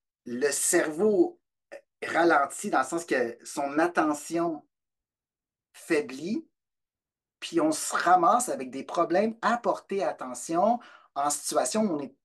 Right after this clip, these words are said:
supposé consacrer notre cerveau à apprendre. Exemple,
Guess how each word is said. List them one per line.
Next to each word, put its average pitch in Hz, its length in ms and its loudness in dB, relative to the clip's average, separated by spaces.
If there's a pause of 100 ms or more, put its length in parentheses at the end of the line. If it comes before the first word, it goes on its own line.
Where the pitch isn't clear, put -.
(120)
supposé 175 640 -2 (200)
consacrer 180 480 -4
notre 165 200 -6
cerveau 143 480 -4
à 151 200 -2
apprendre. 135 480 -4 (760)
Exemple, - 560 2